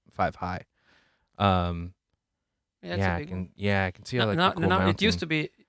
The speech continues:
Speaker 2: super huge, but now with the D I Y again, people are building this, these big systems.
Speaker 1: Yeah. But what is cool is you have this translucent
Speaker 2: Yeah.
Speaker 1: red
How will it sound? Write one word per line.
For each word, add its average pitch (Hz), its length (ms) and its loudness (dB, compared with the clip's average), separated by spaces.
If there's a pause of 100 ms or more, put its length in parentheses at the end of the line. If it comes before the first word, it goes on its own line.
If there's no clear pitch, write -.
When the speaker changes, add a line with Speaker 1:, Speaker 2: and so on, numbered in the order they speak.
(120)
Speaker 2:
super - 300 -10
huge, 165 360 -4
but 160 160 -8
now 170 220 -2
with 160 160 -6
the 147 60 -10
D 147 140 -6
I 151 80 -4
Y 156 240 0
again, 175 520 -4 (420)
people 156 260 -4
are 156 280 0 (440)
building 151 540 -6
this, 147 240 -8 (180)
these 156 180 -16
big 151 180 -14
systems. - 540 -14
Speaker 1:
Yeah. 95 340 0 (360)
But 123 280 6
what 139 220 6
is 147 200 6
cool 117 420 4
is 98 460 2
you 101 640 -4
have 127 400 -2
this 92 400 -2 (140)
translucent 98 840 -2 (200)
Speaker 2:
Yeah. 104 60 -8
Speaker 1:
red 92 560 2